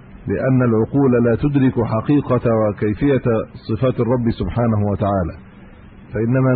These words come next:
ندرك المعنى ولا ندرك الكيفية، الحقيقة اللي هي ال-، ال-، المعنى التفصيلي الكامل، لأننا لا، لا نعرف ولا نحيط علما بالله سبحانه وتعالى،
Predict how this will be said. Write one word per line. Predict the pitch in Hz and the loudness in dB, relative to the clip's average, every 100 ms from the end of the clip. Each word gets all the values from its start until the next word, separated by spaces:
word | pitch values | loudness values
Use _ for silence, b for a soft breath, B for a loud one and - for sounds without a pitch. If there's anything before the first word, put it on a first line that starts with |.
| 139 | 2
ندرك | 131 127 123 | 2 0 2
المعنى | 117 131 147 165 170 | 2 2 0 0 0
ولا | 156 139 123 110 | 0 2 2 2
ندرك | 120 113 113 - - - - | 0 0 -2 -4 -18 -18 -2
الكيفية، | 117 110 110 101 - 104 85 78 - - - - - 110 | -2 0 0 -2 0 0 -2 -6 -12 -20 -20 -20 -6 -4
الحقيقة | 98 117 131 143 - 87 - - - - - - - - | -2 -4 0 0 0 -4 -6 -18 -20 -20 -20 -20 -20 -10
اللي | 92 | -2
هي | 120 127 | 0 2
ال-، | 107 95 - - 107 | 0 -4 -10 -8 -6
ال-، | 95 104 | -4 -2
المعنى | 101 135 131 | 0 0 0
التفصيلي | 117 - 107 - 135 113 | -2 -4 -8 0 2 2
الكامل، | 95 135 139 113 98 | 0 2 2 2 0
لأننا | 98 120 120 | 0 0 0
لا، | 117 120 117 | 2 0 0
لا | 123 139 143 131 | 2 2 2 2
نعرف | 139 139 120 139 123 135 - B B B | 0 0 0 0 0 -4 -6 B B B
ولا | 113 123 120 113 | 0 2 2 2
نحيط | 135 131 | 0 0
علما | 120 110 160 156 135 | 0 2 2 2 2
بالله | 117 113 117 | 2 2 0
سبحانه | - 92 117 110 | -2 -4 -2 -2
وتعالى، | 104 107 | -2 -2